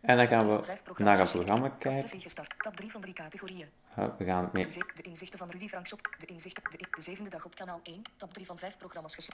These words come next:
Speaker 2: tab twee van vijf live.
Speaker 1: We gaan eens live
Speaker 2: Tab
Speaker 1: kijken
Speaker 2: drie van
Speaker 1: nemen.
Speaker 2: vijf live kijken. Kijk live naar één. Nu op T V het weer. Volgende programma om dertien, veertig.
Speaker 1: Ja.
Speaker 2: Schipper naast Mathilde.
Speaker 1: Het weer is bezig.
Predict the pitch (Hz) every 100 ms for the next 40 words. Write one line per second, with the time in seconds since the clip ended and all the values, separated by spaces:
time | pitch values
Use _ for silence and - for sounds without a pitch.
0 | - 220 - 208 180 180 196 175 - 98
1 | 92 92 95 - 85 87 92 - - 104
2 | 117 139 143 160 214 185 160 - 147 -
3 | 190 208 - 202 208 160 151 _ _ _
4 | 190 175 226 214 202 147 151 - _ _
5 | _ - 220 208 180 170 185 185 185 175
6 | 202 247 _ - 214 214 196 - 196 190
7 | 202 180 175 - 170 - 180 160 _ _
8 | _ - - - _ - _ - - -
9 | 92 92 98 - 127 139 151 - 220